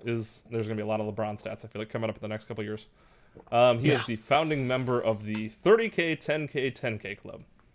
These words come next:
Speaker 1: which is thirty thousand points, ten thousand boards, and ten thousand assists, which is a lot of, a lot of those things.
Speaker 2: Yeah.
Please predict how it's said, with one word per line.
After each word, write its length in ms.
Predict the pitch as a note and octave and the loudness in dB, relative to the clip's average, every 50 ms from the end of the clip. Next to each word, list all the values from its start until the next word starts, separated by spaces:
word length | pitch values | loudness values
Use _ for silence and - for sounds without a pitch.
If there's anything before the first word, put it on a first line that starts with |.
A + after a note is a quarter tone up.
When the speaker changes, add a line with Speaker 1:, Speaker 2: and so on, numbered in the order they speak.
| _ _ _ | _ _ _
Speaker 1:
which 200 | A#2+ A2+ A2 - | -4 -4 -2 -2
is 240 | A2 G#2+ - - - _ | -4 -4 -4 -8 -8 _
thirty 240 | - G3 A3+ G#3 F#3+ | 4 4 4 4 4
thousand 340 | - C3+ B2+ B2 A2+ A#2 A2 | 4 2 2 2 0 -4 -6
points, 340 | A2+ A2+ A2 A2 G#2+ - - _ _ _ _ _ _ - | -4 -2 -4 -4 -4 -10 -20 _ _ _ _ _ _ -4
ten 240 | - E3 F3+ D#3+ | 0 0 0 2
thousand 320 | D#3 D3 C3 B2 A#2 A#2+ A2 | 4 4 4 4 2 0 -4
boards, 360 | G#2 G#2 G#2 G#2 G#2 G2+ - | -2 -2 -2 -2 -4 -6 -10
and 240 | - G#2+ G#2 G2+ - | -12 -12 -12 -12 -6
ten 200 | - - C3 C3 | -6 -4 -4 0
thousand 320 | - A#2+ A#2 A#2 A2 G#2+ G#2 | 2 4 4 4 2 0 -8
assists, 480 | G#2 - - F#2 - - - - _ _ _ _ _ _ _ _ _ _ _ _ _ | -12 -12 -16 -18 -18 -18 -20 -20 _ _ _ _ _ _ _ _ _ _ _ _ _
which 340 | B2+ C3 B2+ - - - _ | 0 0 0 -2 -10 -8 _
is 200 | B2+ B2 A2+ - - | -4 -4 -4 -4 -4
a 60 | G#2+ | -2
lot 240 | A2 A#2 B2 B2+ B2+ | 4 6 8 8 8
of, 80 | A#2+ G#2+ | 8 6
a 40 | A2 | 4
lot 200 | A2+ A2 G#2 G#2+ | 4 2 2 0
of 60 | G#2 | -4
those 160 | G#2 A2 - | -10 -12 -12
things. 400 | - - - A2 - - - _ _ _ _ _ _ E3 | -16 -18 -18 -20 -20 -20 -20 _ _ _ _ _ _ 0
Speaker 2:
Yeah. 160 | D3 A2+ | 0 0